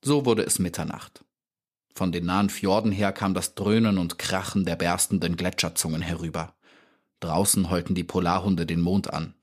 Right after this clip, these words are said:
Ein heftiger Weststurm pfiff um das Haus. Der Eskimo Ukranab war noch ins Dorf zu einer bekannten Familie gegangen. Er wollte sich um zwölf Uhr wieder einfinden.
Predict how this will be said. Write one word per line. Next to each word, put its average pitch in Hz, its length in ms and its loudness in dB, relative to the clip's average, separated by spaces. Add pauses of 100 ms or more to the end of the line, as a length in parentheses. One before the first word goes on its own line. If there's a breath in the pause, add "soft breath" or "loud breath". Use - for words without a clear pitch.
(420 soft breath)
Ein 101 120 2
heftiger 104 400 0
Weststurm 82 580 -2
pfiff - 260 -2
um - 100 -6
das 76 240 -2
Haus. - 360 -4 (2250 soft breath)
Der 113 120 2
Eskimo 139 340 2
Ukranab 151 680 -2
war 104 120 2
noch 107 140 0
ins 101 220 -2
Dorf 110 280 2
zu - 140 0
einer 90 180 -2
bekannten 98 420 -4
Familie 92 460 -4
gegangen. 82 440 -10 (560)
Er 117 140 0
wollte 135 220 0
sich 120 180 0
um 101 100 2
zwölf 107 400 0
Uhr 95 160 -2
wieder 90 200 -4
einfinden. - 640 -12